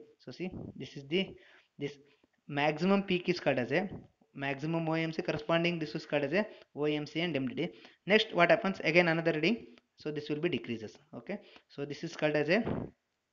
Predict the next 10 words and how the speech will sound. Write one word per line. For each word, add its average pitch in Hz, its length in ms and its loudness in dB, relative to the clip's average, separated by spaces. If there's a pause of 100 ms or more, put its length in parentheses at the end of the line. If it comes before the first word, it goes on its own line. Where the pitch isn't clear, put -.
(1040)
this 131 140 -14
is 151 140 -8
called 135 180 -2
as 123 140 0
a, 220 120 4 (1600)
here 156 420 -2 (340)
this 139 140 -14
part 143 320 -2
is 185 160 -2 (640)
dry 123 260 -4